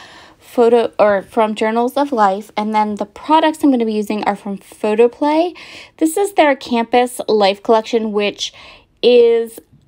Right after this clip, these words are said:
a little bit more, well, it is. It's more for college students, but, um, I love the colors of it. And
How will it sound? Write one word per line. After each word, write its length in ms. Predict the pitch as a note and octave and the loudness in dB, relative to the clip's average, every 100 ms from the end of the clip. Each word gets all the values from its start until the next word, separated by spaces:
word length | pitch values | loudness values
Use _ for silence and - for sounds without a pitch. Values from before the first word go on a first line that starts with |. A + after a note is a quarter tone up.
| _ _ _ _ _ _ _ - | _ _ _ _ _ _ _ -2
a 120 | A3+ | 2
little 340 | A#3 B3+ G4+ G4+ | 2 2 0 -2
bit 420 | - A#3+ A#3+ - | 0 0 0 -2
more, 520 | G#3+ G#3 G#3 G#3 G#3 | -6 -6 -6 -6 -6
well, 220 | B3 C4+ - | -4 -4 -2
it 180 | A3+ | -4
is. 400 | F3+ E3+ C#3+ - - | 0 0 0 -4 -8
It's 320 | G#3+ - - | -10 -12 -8
more 260 | A#3 C4 C#4+ | -2 0 -2
for 340 | - A3 G3 | -4 -2 -2
college 880 | F#3 - - G#3+ G#3 A3+ B3+ B3+ - - | -4 -16 -10 -4 -2 0 -2 -4 -10 -16
students, 760 | - - G3+ A3+ C4 C4+ - - - - - _ - - | -14 -8 -4 -2 -2 -4 -8 -20 -20 -20 -20 _ -12 0
but, 400 | A3+ A3 G#3+ G#3+ _ _ - | 2 2 0 -4 _ _ -8
um, 540 | G3 F#3+ F#3+ F3+ F3 - _ _ - - | -4 -2 -2 -4 -10 -14 _ _ -18 -10
I 120 | G#3 | -8
love 340 | G3+ G#3+ G3+ | -6 -6 -6
the 100 | F3+ | -10
colors 560 | F3+ F3 F3+ - - - - | -8 -6 -4 -4 -6 -8 -8
of 160 | - | -6
it. 320 | C2 C2 - - - - - | -6 -6 -10 -20 -20 -20 -6
And 440 | G#3 G3 G3 F#3+ | -2 -2 -2 -6